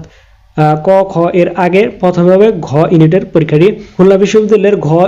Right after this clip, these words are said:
ইউনিটের পরীক্ষাটি হবে সতেরোই এপ্রিল। আবেদন সময়সীমা দশ জানুয়ারি থেকে দশ ফেব্রুয়ারি। এ, বি, সি ইউনিটের জন্য এক হাজার টাকা এবং ডি ইউনিটের জন্য সাতশো টাকা প্রয়োজন পড়বে।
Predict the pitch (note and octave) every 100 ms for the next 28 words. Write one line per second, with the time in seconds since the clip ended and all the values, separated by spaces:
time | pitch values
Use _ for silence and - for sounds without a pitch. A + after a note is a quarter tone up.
0 | - F3 F#3 F#3 F#3 F#3+ F3+ G3 F#3+ G3
1 | F#3 F3+ E3 F3 E3+ D3+ D#3 F3+ - -
2 | E3+ F#3 G3 G3 G3 F#3 E3 D#3 D#3+ F3
3 | D#3+ F#3 F#3 F#3 D#3 D#3 E3+ E3 F#3 F3
4 | D#3+ F3 - - - _ - F#3+ G3 G3
5 | F3+ F3+ F#3 F#3 G3 F#3 G3 G#3 F3 E3
6 | F3 F3 F3 F3 E3+ D#3+ F#3 E3 D#3+ F3
7 | G3 G#3+ F#3 - D#3 D#3 E3 E3 E3+ D3
8 | C3+